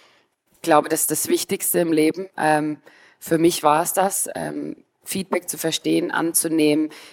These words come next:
nicht als Kritik <laughs> aufzunehmen, sondern als das, dass dir jemand helfen will, dass es morgen besser wird, ähm, ist für mich auch was extrem Wichtiges, was in meinem Job jetzt auch eine große Rolle spielt.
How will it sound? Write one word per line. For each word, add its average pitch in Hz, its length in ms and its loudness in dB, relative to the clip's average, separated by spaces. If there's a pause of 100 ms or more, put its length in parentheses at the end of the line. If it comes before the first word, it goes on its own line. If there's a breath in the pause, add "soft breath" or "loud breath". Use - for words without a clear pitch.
nicht 170 340 0
als 160 240 2
Kritik - 640 -6
<laughs> - 100 -2
aufzunehmen, 151 800 0
sondern 151 380 0
als 147 440 -2 (360 loud breath)
das, 156 280 2
dass 160 200 0
dir 147 100 0
jemand 147 400 2
helfen 143 360 0
will, 143 180 0
dass 143 200 -6
es - 120 -10
morgen 139 300 0
besser 160 340 -2
wird, 190 200 0 (520 loud breath)
ähm, 143 960 0
ist - 360 -2
für 147 180 -2
mich 147 220 0
auch 143 120 0
was 143 180 -4
extrem 143 420 -4
Wichtiges, 147 460 -8
was 139 180 -6
in 147 80 -6
meinem 131 200 -2
Job 143 200 -4
jetzt - 180 -6
auch 143 80 0
eine 143 120 -8
große 151 320 -6
Rolle 143 240 -4
spielt. - 280 -10